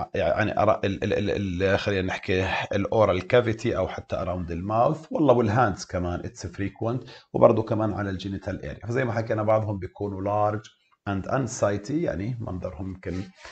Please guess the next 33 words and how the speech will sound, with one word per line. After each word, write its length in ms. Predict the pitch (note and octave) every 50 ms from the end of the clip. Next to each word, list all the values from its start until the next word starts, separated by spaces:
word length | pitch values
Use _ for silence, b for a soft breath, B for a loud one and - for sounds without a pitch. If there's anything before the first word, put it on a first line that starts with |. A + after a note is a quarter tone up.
| B B B -
بضايق، 560 | - A2 G2 G2+ A2+ G2+ G2+ G#2 C3 C#3 B B B B B B B B B B _ _ _ _ _ _ _ _ _ _ _
مع 180 | G3+ F3 D#3+ D#3+
انه 160 | F3+ D#3+ D#3
هذول 260 | C#3+ C#3+ D3 D3+ D3
معظم 280 | D3 D3 C#3+ C#3 C#3+ C3+
اللارج 320 | C3 C3 C#3 C#3 A#2+ A2+
بالعاده 340 | A2+ A2+ A#2 A2+ B2 B2+ A#2+
بيكونوا 400 | A#2 A#2 A#2 - A#2+ A#2 A2+ G#2 G2+ G2 - -
بناين، 260 | A#2 A2 G2+ D2+ - - -
او 100 | C#3+ C3+
حكينا 320 | - C#3+ C#3 - B2+ B2
ممكن 340 | B2+ C3 B2 - - A#2+ A#2
يكونوا 320 | A2+ A#2 - B2 A#2 G#2
very 200 | G2+ A2 G#2 G2+
small 440 | F2+ - - - - C3 B2+ C3 B2+ G#2+
hardly 600 | G#2 B2 A#2+ G#2+ F#2+ F#2+ G#2+ G#2+ G2+ - - G#2+
noticeable 720 | G2+ G#2 G#2 - B2 A#2 - B2 A#2 - B2 A#2+ A#2+ A#2+ A2+
وحتى 360 | G2+ - - - - - A2
ممكن 320 | A2 G#2+ G#2+ - - G2+
يختفوا 600 | G#2 - - - G#2 E2 - - F2+ F#2+ F#2+ F#2 - -
لحالهم. 420 | A2+ A2 - - D2+ B1 - - - _ B B B B B B B -
طيب 160 | - - B B B B B -
بس 140 | A2+ -
اللي 120 | D3+ C#3 C#3
بدنا 140 | E3+ F3+ F3+
نحكي 580 | E3 D#3 D3+ - - - D3+ D#3 D3+ D3+ D3+
انه 320 | D3 C3 C3 C3+ C3+ C#3 C#3
يمكن 280 | C3 A#2+ A2+ B2+ A#2
اهم 240 | - C3 C3+ D3+ D3+
شيء 180 | - - B2+ A2+
بهمنا 260 | A2 A#2 A#2+ A#2 A2
بهذا 300 | G2+ G2 A2+ G#2+ G2 G2+
الموضوع 720 | G2 F#2+ G2 F#2+ F#2 E2 F#2 G2 A#2+ C#3+ D3 - - -